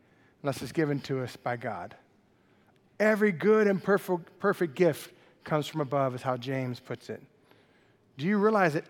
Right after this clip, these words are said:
everything that you have is from the Lord? All of it. John does. "A person cannot receive even one thing unless it's given to him from heaven.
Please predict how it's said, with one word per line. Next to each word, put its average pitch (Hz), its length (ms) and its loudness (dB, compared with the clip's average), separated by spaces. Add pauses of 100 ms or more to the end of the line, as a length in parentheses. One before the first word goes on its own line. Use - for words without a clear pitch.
everything 214 640 2
that 170 120 2
you 156 120 0
have 131 600 -2 (360)
is 143 140 -4
from 151 180 0
the 139 80 -2
Lord? 113 380 -8 (720)
All 185 340 0
of 135 160 0
it. 117 160 -8 (600)
John 220 320 4
does. 220 420 2 (480)
"A - 40 -14
person 185 340 4
cannot 202 260 6
receive 220 360 2
even 233 460 2
one 254 300 2
thing 160 340 2
unless 151 240 2
it's 139 140 -8
given 170 280 2
to 131 80 -8
him 135 140 -2
from 139 180 -6
heaven. 135 540 -2